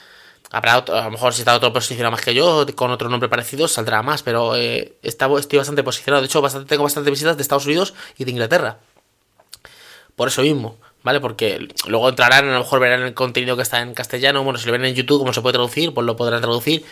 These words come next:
pero, pero como el nombre está en inglés, pues ahí sí que tengo bastantes, eh, como visitas allí.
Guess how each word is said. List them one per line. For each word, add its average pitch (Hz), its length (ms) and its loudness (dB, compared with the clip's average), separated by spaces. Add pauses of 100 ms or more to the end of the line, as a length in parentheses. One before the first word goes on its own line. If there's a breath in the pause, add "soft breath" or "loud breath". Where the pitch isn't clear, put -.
(360 loud breath)
pero, 113 640 2 (280)
pero 117 260 -2
como 117 140 -6
el 117 60 -6
nombre 127 120 -2
está 131 140 0
en 127 60 0
inglés, 143 200 0
pues 117 380 -2
ahí 127 140 -6
sí - 140 -6
que 139 100 0
tengo 139 160 -2
bastantes, 113 800 -2 (260)
eh, 123 240 -4
como 120 500 0
visitas 117 320 -4
allí. 120 320 -4